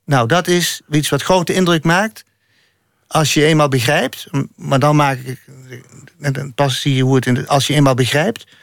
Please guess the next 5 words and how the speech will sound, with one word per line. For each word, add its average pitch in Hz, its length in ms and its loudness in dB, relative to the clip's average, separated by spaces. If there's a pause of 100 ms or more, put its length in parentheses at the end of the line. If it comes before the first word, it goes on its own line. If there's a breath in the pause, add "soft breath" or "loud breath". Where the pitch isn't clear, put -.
(420 soft breath)
hoe 175 140 2
belangrijk 185 760 2
verbeelding 180 920 0
en 147 240 0
mythologie 151 760 0